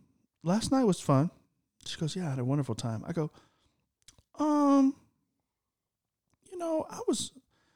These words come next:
you know, <laughs> you know, based on last night,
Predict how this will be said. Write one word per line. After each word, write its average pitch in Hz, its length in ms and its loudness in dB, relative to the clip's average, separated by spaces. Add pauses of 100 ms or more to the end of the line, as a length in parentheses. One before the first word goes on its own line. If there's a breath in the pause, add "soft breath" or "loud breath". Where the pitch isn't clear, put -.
(220)
you 220 80 -2
know, - 180 -6 (140)
<laughs> 143 320 -2
you - 600 -10
know, - 140 -12 (100)
based 370 320 4
on 156 200 8
last 139 280 8
night, 170 360 4